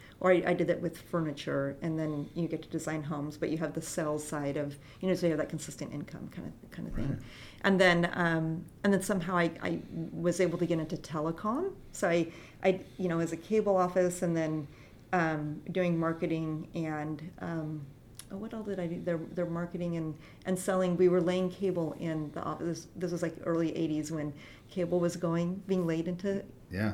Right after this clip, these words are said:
Speaker 1: communities. So I had a team that I ran that we sold cable, and, you know, I had to speak about that. And then jump ahead probably twenty years, I, w-, I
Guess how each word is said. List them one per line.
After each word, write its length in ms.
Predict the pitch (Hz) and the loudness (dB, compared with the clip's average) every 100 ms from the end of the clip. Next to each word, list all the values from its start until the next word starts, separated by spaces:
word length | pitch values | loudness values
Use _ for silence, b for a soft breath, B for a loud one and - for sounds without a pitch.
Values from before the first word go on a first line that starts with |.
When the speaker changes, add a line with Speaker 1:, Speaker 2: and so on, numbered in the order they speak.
| - | 0
Speaker 1:
communities. 500 | 208 214 220 262 - | 0 0 0 -2 2
So 260 | 190 175 - | 2 2 2
I 220 | 175 165 - B B | 2 2 -2 B B
had 160 | - 196 | 0 2
a 40 | |
team 260 | 190 - 185 | 2 2 2
that 100 | 175 | 2
I 80 | 160 | 2
ran 420 | 151 156 156 147 139 | 0 0 -2 -4 -4
that 140 | 160 | -4
we 100 | 160 | -2
sold 340 | 151 165 147 - | -2 -4 -4 -4
cable, 420 | 165 147 156 156 | -4 -2 -2 -4
and, 180 | 147 - | -4 -4
you 100 | 175 | -4
know, 60 | 160 | -4
I 20 | |
had 80 | 165 | -6
to 80 | |
speak 260 | 147 - 147 | -8 -8 -8
about 260 | - 143 160 | -6 -4 -2
that. 280 | 175 151 151 B B - | -2 -2 -8 B B 0
And 100 | 180 | 2
then 160 | 165 | 2
jump 220 | 170 160 | 2 -2
ahead 260 | 160 156 156 | -2 -4 -4
probably 220 | - 151 | -4 -6
twenty 400 | - - 170 156 | -6 -4 -4 -2
years, 320 | 151 151 151 - | -2 -2 -2 -2
I, 180 | 165 - - - | -4 -4 -8 -6
w-, 180 | 160 165 | -2 -2
I 120 | - | 0